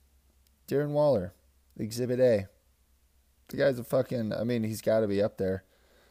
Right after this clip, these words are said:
He's gotta be up there. I don't know, I don't know what the, uh, um,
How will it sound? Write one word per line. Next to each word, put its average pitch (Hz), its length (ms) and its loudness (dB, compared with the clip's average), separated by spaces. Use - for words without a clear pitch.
He's 151 180 -2
gotta 135 260 6
be 107 140 2
up 98 160 2
there. 92 280 0
I 113 100 -2
don't 107 120 -2
know, 107 420 4
I - 40 -2
don't 113 140 -2
know 98 160 0
what 101 280 -4
the, 95 220 -2
uh, 90 340 0
um, - 460 -14